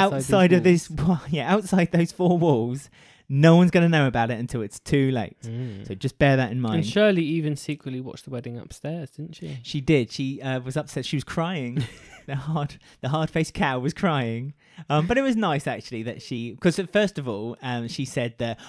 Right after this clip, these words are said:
Speaker 1: "I'm paying for this wedding, and how dare they, uh, you know,
Speaker 2: Mm.
Speaker 1: how dare they make us, you know, watch it," and da, da, da, da.
Speaker 2: Taxpayer.
Speaker 1: Taxpayer, yeah, you know, that kind of cliche.
Speaker 2: But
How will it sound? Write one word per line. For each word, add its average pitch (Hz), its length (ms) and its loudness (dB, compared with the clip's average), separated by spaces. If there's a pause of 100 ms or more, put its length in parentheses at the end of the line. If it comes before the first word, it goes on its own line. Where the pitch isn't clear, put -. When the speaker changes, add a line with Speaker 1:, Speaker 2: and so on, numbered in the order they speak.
Speaker 1:
"I'm 156 140 0
paying 151 360 -8
for 139 100 -4
this 123 160 -8
wedding, 127 480 -4
and 120 200 -6 (300)
how 147 220 -4
dare 135 320 0
they, 127 320 -6
uh, 120 180 -10
you 127 180 -8
know, 117 140 -4
Speaker 2:
Mm. 147 480 0
Speaker 1:
how 127 140 0 (180)
dare 135 240 -2
they 127 160 -2 (140)
make 139 180 -2
us, - 180 -4
you 135 120 0
know, 123 100 0
watch 123 320 -4
it," 131 160 0
and 127 100 -4
da, 131 120 -4
da, 127 100 -4
da, 127 140 -4
da. 117 140 -6
Speaker 2:
Taxpayer. 117 260 -8
Speaker 1:
Taxpayer, 127 540 -4
yeah, 113 240 -6
you 127 140 -4
know, 101 100 -6
that 123 120 -2
kind 117 180 -6
of 107 80 -10
cliche. 110 440 -10
Speaker 2:
But 113 40 -4